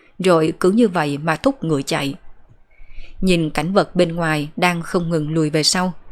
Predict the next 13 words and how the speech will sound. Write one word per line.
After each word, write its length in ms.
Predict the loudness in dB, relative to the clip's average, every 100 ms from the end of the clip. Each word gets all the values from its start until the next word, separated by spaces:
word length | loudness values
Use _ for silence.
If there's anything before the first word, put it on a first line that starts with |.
| -6 -4 0
Từ 140 | 0
Thanh 300 | 0 -4 -2
không 220 | -2 -2
khỏi 320 | -2 -4 -4 -2
cảm 180 | -4 -2
thán, 320 | -2 -2 -4 -6 -16 -10 -10 -10 -20 -20 _ 0
"Quả 240 | 2 2
không 200 | 0 0
hổ 200 | 2 2
là 300 | 2 2 0
thiên 280 | 2 2 2
lý 180 | 2 2
mã, 280 | 0 0